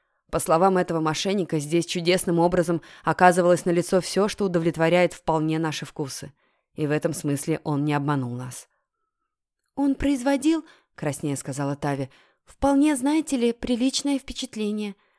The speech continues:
Мы были так рады». «Это верно», подтвердил Мистрей и устало кивнул жене. «Тави, пора уезжать». «Обратитесь немедленно в суд»,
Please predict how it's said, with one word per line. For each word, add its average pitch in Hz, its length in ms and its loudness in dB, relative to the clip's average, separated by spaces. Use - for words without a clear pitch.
Мы 269 160 2
были 240 240 2
так 240 320 -2
рады». 233 400 0
«Это 180 300 0
верно», 143 460 0
подтвердил 143 460 -4
Мистрей 170 500 -4
и 220 60 -2
устало 185 440 2
кивнул 151 360 -2
жене. 131 360 -8
«Тави, 139 340 2
пора 139 280 0
уезжать». 123 460 -4
«Обратитесь 226 720 4
немедленно 320 520 10
в - 60 2
суд», - 340 4